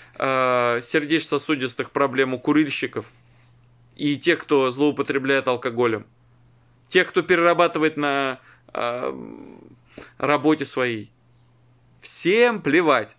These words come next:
Но вот коронавирус – это дело особое.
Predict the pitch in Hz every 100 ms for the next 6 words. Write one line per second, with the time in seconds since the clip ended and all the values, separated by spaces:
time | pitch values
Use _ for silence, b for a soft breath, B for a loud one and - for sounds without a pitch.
0 | _ 123 139 156 156 151 123 110 113 170
1 | 269 302 294 262 131 - _ - 135 202
2 | 160 131 160 143 117 117 107 104